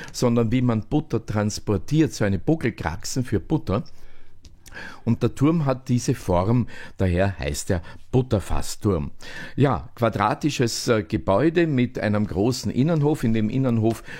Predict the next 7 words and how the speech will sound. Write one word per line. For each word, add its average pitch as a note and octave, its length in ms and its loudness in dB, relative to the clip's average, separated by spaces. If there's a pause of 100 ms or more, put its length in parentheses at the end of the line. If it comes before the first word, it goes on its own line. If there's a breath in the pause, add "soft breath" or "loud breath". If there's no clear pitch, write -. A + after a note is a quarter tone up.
war A2+ 160 2
ein G2 140 0
großes F#2+ 400 -2
Festzelt C#3+ 720 0
errichtet, D#3 560 0
in A2+ 160 2
dem, G2 280 0